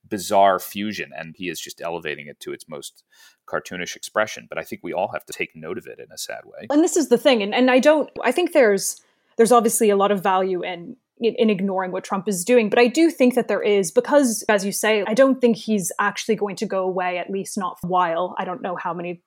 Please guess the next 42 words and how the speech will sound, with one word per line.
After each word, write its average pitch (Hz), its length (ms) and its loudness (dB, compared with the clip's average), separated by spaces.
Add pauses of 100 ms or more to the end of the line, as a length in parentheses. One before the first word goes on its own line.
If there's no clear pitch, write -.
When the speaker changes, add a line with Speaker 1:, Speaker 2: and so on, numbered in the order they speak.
(120)
Speaker 2:
years 185 480 -2
or 170 220 0
months 175 460 -4
or 170 360 -2
decades 180 440 -2
that 175 120 0
will 185 120 -2
be. 180 360 -4
But 190 220 0 (460)
yeah, 277 340 4
I 240 120 4
think 277 280 2
that 202 200 6 (160)
why 269 300 6
I'm, 226 160 4
<laughs> - 120 -8
why 262 300 4
I'm 254 100 6
talking 220 240 2
about 202 160 0
this 196 120 -4
on 208 140 -4
a 202 40 0
more 202 320 -2
serious 196 520 -2
point - 360 -16 (280)
is 294 200 4
that - 180 4
there 240 80 2
is 254 240 4
this 254 180 0
sort 208 160 0
of 185 80 -2
ridiculous 202 560 -2
nature 190 320 -6
in 185 60 -8
American 180 360 -6
politics 180 720 -8 (300)
that 202 300 2
existed 208 600 -2
before 269 300 -2
Trump, 285 360 0